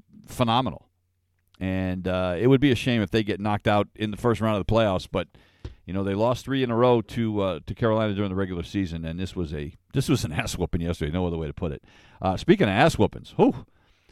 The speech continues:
the Tampa Bay Lightning, two-time defending Stanley Cup champions,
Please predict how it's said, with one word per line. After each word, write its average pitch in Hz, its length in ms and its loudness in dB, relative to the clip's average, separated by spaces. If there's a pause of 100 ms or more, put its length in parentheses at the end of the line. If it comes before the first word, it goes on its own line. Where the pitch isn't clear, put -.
(400)
the 123 640 0 (2500)
Tampa 214 240 8
Bay 175 160 2
Lightning, 139 400 2 (440)
two-time 185 580 2
defending 165 500 -2
Stanley 151 400 -2
Cup 143 200 0
champions, 113 600 -4